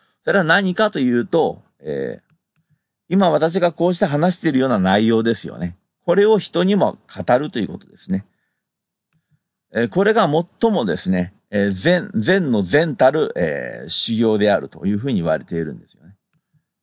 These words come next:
えー、例えば、あのー、横断歩道ですよ。えー、重い荷物をですね、えー、持っているおばあさんに声かけて、「あ、その荷物持ってあげましょうか」<laughs>なんていう、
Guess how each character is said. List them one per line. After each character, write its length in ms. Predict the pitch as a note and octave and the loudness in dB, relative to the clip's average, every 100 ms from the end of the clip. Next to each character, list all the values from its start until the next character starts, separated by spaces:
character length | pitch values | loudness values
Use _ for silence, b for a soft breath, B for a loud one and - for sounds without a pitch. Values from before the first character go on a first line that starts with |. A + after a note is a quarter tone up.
| _ _ - | _ _ -4
え 100 | B2+ | -2
ー、 200 | B2 D3+ | 0 0
例 80 | G3 | 2
え 20 | |
ば、 160 | F3 C3+ | 4 4
あ 60 | |
の 80 | C#3+ | 2
ー、 840 | C#3 C3+ C3+ B2+ C3 B2+ - - | 2 2 0 0 0 -2 -4 -6
横 200 | C#3+ E3 | -2 2
断 180 | E3+ E3+ | 2 2
歩 160 | E3+ F3 | 0 0
道 160 | C#3+ | 0
で 120 | G2+ | 0
す 120 | F#2+ A#2 | -2 0
よ。 240 | D3 E3 | -2 -4
え 440 | - G#2+ A2 A2 G#2 | -2 0 2 2 0
ー、 20 | - | -2
重 300 | B2+ C#3 D3 | -2 0 0
い 60 | D3+ | -2
荷 80 | D#3 | 0
物 280 | D#3 C#3 | -2 0
を 220 | A2+ E2 E2+ | -2 -2 -2
で 140 | F#2 | -4
す 120 | F#2+ | -2
ね、 200 | A2 A2 | -2 -2
え 100 | G2 | -2
ー、 20 | A2 | -2
持 140 | B2+ | -2
っ 20 | |
て 160 | - G#2+ | -2 0
い 20 | |
る 100 | G2 | 2
お 100 | G#2 | 2
ば 160 | A#2+ A#2 | 4 2
あ 40 | |
さ 420 | A#2 F#2 E2+ - | 2 -2 -4 -10
ん 20 | _ _ _ _ G#2 | _ _ _ _ -4
に 100 | G2 | 0
声 200 | C#3+ A#2+ | 0 2
か 140 | G2 | 0
け 80 | F#2 | 0
て、 180 | F#2+ F2+ B B | -2 -4 B B
「あ、 140 | - B2+ | -2 -2
そ 140 | D3+ | 0
の 160 | D3 D3+ | -2 0
荷 120 | D#3 | 0
物 220 | D3+ C3+ | 0 0
持 140 | B2 | 0
っ 60 | C#3 | 0
て 80 | - | 0
あ 100 | G#2+ | 2
げ 100 | A2+ | 2
ま 140 | A#2 | 0
し 80 | A#2 | 0
ょ 80 | B2+ | 0
う 40 | |
か」 220 | A#2 G#2+ G#2+ | 2 2 0
<laughs> 80 | - | -2
な 80 | D#3 | -2
ん 60 | D3 | -2
て 100 | A3+ C#3 | -2 0
い 120 | |
う、 100 | C3+ | 0